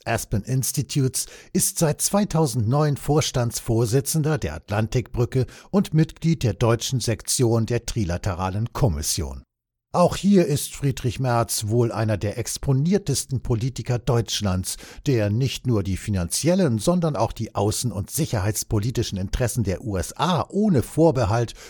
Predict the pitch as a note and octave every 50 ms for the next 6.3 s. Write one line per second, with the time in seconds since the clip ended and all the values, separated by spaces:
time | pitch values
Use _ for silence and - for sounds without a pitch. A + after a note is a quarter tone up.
0 | - - E3 A#2 G#2+ F#2 - F#2 E2 D2 - - - G#2+ F#2 - - E2+ D#2+ D2+
1 | - - G2+ F2+ D2 D2 C2+ C2+ C#2+ - D3 G2+ D#2+ D2 C#2+ - - - E2+ C#2+
2 | C2+ - - - _ _ _ _ _ _ _ _ _ _ _ G#2 E3+ F3+ G#3+ G#3+
3 | D#3+ D#3 A#2+ B2 - D#3 C3+ G2+ A#2+ G#2+ G#2+ - - - B2 C3+ - - - A2+
4 | A2 - G2 G2 G2 G2+ G#2 - - - - A2 A2+ - - - D3 D#3 E3 D#3+
5 | - - B2+ C3 B2+ - - A#2 F#2+ G2+ G2+ G2+ - - - G2 F#2 E2 G#2+ A2
6 | - - G2+ F2+ D#2+ D2